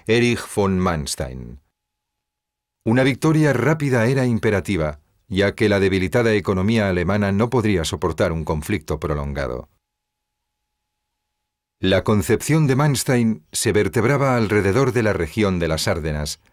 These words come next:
que los franceses consideraban una defensa natural, infranqueable para las unidades pesadas. Manstein y su comandante Guderian pensaban de otra forma.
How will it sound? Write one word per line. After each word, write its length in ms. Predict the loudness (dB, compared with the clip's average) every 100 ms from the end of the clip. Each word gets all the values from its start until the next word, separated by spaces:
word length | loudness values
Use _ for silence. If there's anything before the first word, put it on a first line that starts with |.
| _
que 100 | -2
los 140 | -2 0
franceses 560 | -2 -2 -2 -2 -4
consideraban 800 | -2 -2 0 0 0 0 -2 -4 -2
una 200 | 0 0
defensa 460 | 0 -2 -4 -2
natural, 500 | -4 -2 -2 -2 -4 -14 -20 -20 _
infranqueable 840 | -4 -2 0 0 2 0 0 -4 -4
para 240 | -2 0
las 180 | 0 0
unidades 480 | -2 0 0 -2 -6
pesadas. 680 | -4 -4 -6 -8 -8 -10 -10 -14 -14 -14 -14 -14 -14 -14 -14 -16 -18 -4
Manstein 680 | 0 2 0 0 0 0 -2 -4
y 80 | -4
su 160 | -2 0
comandante 640 | 2 2 2 2 2 0
Guderian 760 | 2 2 2 0 0 -2 -6 -2
pensaban 560 | 0 0 0 0 0
de 140 | 0 0
otra 220 | -2 -4
forma. 440 | -4 -6 -6 -10